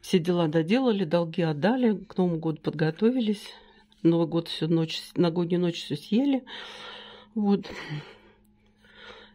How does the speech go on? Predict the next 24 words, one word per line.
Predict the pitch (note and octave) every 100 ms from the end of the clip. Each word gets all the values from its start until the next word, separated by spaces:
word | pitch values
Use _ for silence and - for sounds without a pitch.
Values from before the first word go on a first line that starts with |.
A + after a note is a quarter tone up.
| _ _ _ _ - -
И | G#3
второго | - C4 D#4 D4
числа, | - - C4
первого | C4 A3 G3+ G#3
утром | F#3+ F#3+
проснулись, | F#3+ G3 C#4+ C4 -
выдохнули | G#3+ E3+ D#3+ - E3 D#3
с | F3+ -
облегчением, | F#3 G3+ - - D#3 D3+ D3+ D#3+
что, | - E3+
слава | - A#3+ C4
богу, | E3+ D#3 D#3 E3+
Новый | F3 F#3+
год | G3+ G3+
прошел, | E3 F3 - C4+ D4 - - - - - -
начался | D#3+ F3 E3 -
Новый | F3 E3
год, | D#3 D4 D#4 F#3+
у |
вас | F3+ -
новые | F#3+ F3 D#3+
планы, | D#3 B3 D4 B3+
новая | F3+ E3 D#3 D#3
жизнь, | F3+ C#4 C4 -